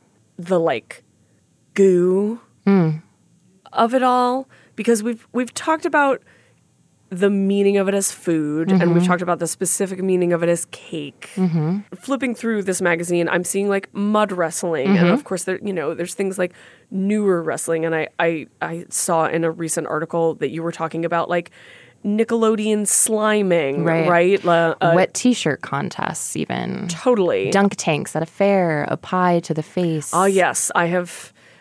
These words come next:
Speaker 1: one of my great sex work moments, a story I believe I've told on this show, was just, like, kicking open a door and pieing someone in the
Speaker 2: Yeah.
Speaker 1: face. Like, and I wasn't, I wasn't into the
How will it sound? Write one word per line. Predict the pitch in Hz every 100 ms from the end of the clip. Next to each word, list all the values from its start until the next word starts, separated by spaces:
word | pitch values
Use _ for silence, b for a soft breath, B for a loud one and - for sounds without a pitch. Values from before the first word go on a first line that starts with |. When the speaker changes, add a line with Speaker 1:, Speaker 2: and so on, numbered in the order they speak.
| b
Speaker 1:
one | -
of | 175
my | 180 170
great | 165 175 175 165 -
sex | - 165 -
work | 147 - _
moments, | 170 156 135 -
a | -
story | 160 - - 175
I | -
believe | - 131
I've | 139 143
told | - -
on | -
this | -
show, | - - -
was | -
just, | - - -
like, | - - - _ _ _ b b b b b _
kicking | - - 175 170 170
open | 170 165 175
a |
door | 180 180 180 175
and | 180 190
pieing | - - 180
someone | 185 185 196
in | 202
the | 160
Speaker 2:
Yeah. | 160
Speaker 1:
face. | 156 160 -
Like, | 185 175 B B
and | -
I | 214
wasn't, | 202 208 208 196 - _ _ _ _ _ _ -
I | 202 247
wasn't | 233 226 214 -
into | 196 196 196 196
the | 185 175 165